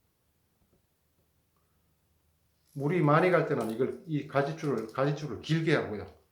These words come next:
물이 안 간다 싶을 때는 이 단차 조절, 단차 조절해갖고 쭉 밀어가지고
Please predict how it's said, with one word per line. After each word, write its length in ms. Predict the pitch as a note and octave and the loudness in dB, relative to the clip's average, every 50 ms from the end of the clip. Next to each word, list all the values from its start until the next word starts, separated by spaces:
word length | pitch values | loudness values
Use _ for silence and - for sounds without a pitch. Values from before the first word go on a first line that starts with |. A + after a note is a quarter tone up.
| _ _ _ - | _ _ _ -8
물이 200 | B2 B2+ D3 D3+ | -6 -4 -2 -2
안 160 | B2 A2 A2 A2 | -2 -2 -2 0
간다 300 | C#3+ D#3+ F3 E3 D3 C3+ | 0 0 2 2 0 0
싶을 320 | - - - - C3 B2 | -2 -4 -8 -10 -10 -6
때는 460 | - C3+ C3 C#3 D3 D#3 D#3 D3+ D#3 - - - _ - - - - - | -6 -4 -2 -2 -2 -2 -2 -4 -8 -14 -20 -20 _ -20 -20 -20 -16 -14
이 120 | C3 B2 | -12 -8
단차 340 | - A#2 A#2 A#2 - C#3+ D3 | -6 -6 -6 -4 -4 -4 -2
조절, 300 | D3+ F#3 F3+ D3 B2 - - - - - - | 0 0 -2 -2 -4 -4 -8 -12 -12 -12 -10
단차 300 | B2 A#2+ A#2 - C#3 D3+ | -10 -8 -6 -4 -4 -4
조절해갖고 880 | E3 E3+ D#3 D#3 A2 A2+ A2 A#2 B2 - - C#3+ C#3+ D3+ D3 D3 - - | -2 -2 -4 -4 -6 -6 -6 -8 -8 -6 -2 0 0 0 -2 -4 -8 -12
쭉 220 | - A#2 A2+ A#2 B2 | -12 -10 -8 -6 -6
밀어가지고 800 | C#3+ D3 D#3 C3+ A#2 A2+ A2+ B2+ B2+ C3 C#3 D3 - - - - | -6 -4 -4 -4 -4 -4 -6 -6 -6 -4 -2 -2 -4 -4 -8 -14